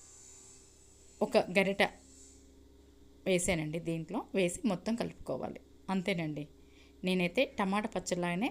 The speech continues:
అప్పుడప్పుడు తాలింపు పెట్టుకుంటాను, కావాల్సినప్పుడు తాలింపు పెట్టుకుంటానండి. ఒకేసారి తాలింపు పెట్టినా ఒక్కొక్కసారి నల్లబడుతుంది పచ్చడి. ఇలా ఎప్పటికప్పుడు మనం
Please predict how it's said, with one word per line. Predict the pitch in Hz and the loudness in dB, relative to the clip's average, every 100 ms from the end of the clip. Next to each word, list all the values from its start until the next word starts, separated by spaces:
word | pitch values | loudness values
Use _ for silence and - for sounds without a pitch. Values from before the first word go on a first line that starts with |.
| - | -4
అప్పుడప్పుడు | 175 185 170 - - | -2 0 0 -2 -2
తాలింపు | 175 175 170 | -2 0 -2
పెట్టుకుంటాను, | - 170 160 190 | -4 -6 -6 0
కావాల్సినప్పుడు | 185 196 202 196 180 214 | 2 2 2 0 -2 -2
తాలింపు | 190 170 175 | 0 0 0
పెట్టుకుంటానండి. | 160 - 170 151 156 156 160 175 - - - | -4 -6 -6 -4 -2 -2 -4 -8 -16 -10 2
ఒకేసారి | 196 220 254 240 214 - | 4 6 6 6 0 0
తాలింపు | 180 185 175 | 0 0 0
పెట్టినా | 165 208 185 | -2 -2 -2
ఒక్కొక్కసారి | - 156 - 175 175 | -4 -4 0 0 0
నల్లబడుతుంది | 160 165 170 151 151 151 - | 0 0 -2 -2 -4 -4 -4
పచ్చడి. | 147 - 156 - - - 214 | -6 -4 -6 -8 -14 2 4
ఇలా | 208 185 196 | 6 6 4
ఎప్పటికప్పుడు | 196 220 220 214 208 208 | 4 2 2 0 0 2
మనం | 196 | 2